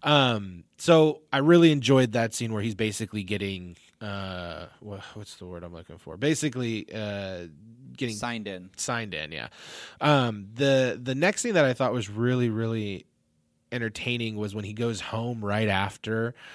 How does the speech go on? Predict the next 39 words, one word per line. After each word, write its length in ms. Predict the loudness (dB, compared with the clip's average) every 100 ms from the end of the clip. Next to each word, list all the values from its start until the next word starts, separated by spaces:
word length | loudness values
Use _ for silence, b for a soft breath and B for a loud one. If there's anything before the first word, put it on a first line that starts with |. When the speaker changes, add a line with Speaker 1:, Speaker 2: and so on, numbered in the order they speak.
| B B -2
Speaker 1:
all 140 | -2 0
the 300 | -2 -2 -2
Speaker 2:
Oh, 60 |
the 100 | -4
guy 420 | -6 -4 -4 -6 -6
that's 400 | -8 -8 -12 -12
renting 440 | -12 -12 -12 -12
is 320 | -12 -12 2
Speaker 1:
Well, 140 | 6 6
in 80 | 10
some 240 | 8 10
weird 240 | 8 8 10
way, 340 | 10 12 10
his 140 | 6 0
parents 480 | -2 0 2 0 0
basically 1040 | 2 2 2 0 -2 -2 0 2 0 -4 -10 _
traded 460 | -6 0 2 4 4
up. 320 | 4 0 -2
Speaker 2:
They 100 | -2
replaced 520 | 2 2 2 -2 0
Speaker 1:
<laughs> 0 |
They 60 | 2
Speaker 2:
him 60 |
with, 100 | 2
Speaker 1:
replaced 380 | 2 4 4 2
him 120 | 0
with 80 | 0
Speaker 2:
with 80 | 2
Speaker 1:
some 160 | 0 0
Speaker 2:
ideal 340 | -4 -6 -8
son. 320 | -10 -14 -14 -6
Speaker 1:
Exactly. 720 | -4 0 2 2 -2 -10 -12 B B B
You 160 | -4 0
know, 180 | 2 2
and 140 | 2
he's 100 | 0
like, 140 | -2 2
"Well, 840 | 4 6 6 6 6 6 4 0 -6 _ _ -4
uh, 1160 | 2 4 4 4 2 2 2 2 2 2 0